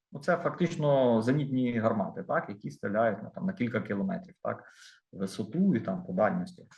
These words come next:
Мають там радари свої, так, можуть захоплювати, ту, ба-, бачити радіолокаційну цю ціль. Е, так само є, е,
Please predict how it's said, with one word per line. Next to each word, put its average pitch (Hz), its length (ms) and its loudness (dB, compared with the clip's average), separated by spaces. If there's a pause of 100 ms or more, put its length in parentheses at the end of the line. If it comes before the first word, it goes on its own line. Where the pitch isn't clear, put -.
(440)
Мають 131 320 4
там 92 320 4
радари 117 480 6
свої, 110 300 -4
так, 110 220 0
можуть 95 280 -4
захоплювати, 95 640 -2
ту, 92 320 -8
ба-, 98 160 2
бачити 101 420 0
радіолокаційну 98 760 0
цю 104 100 -10
ціль. - 260 -14 (840)
Е, 98 400 2 (960)
так - 120 -4
само 170 300 6
є, 135 260 4
е, 131 160 6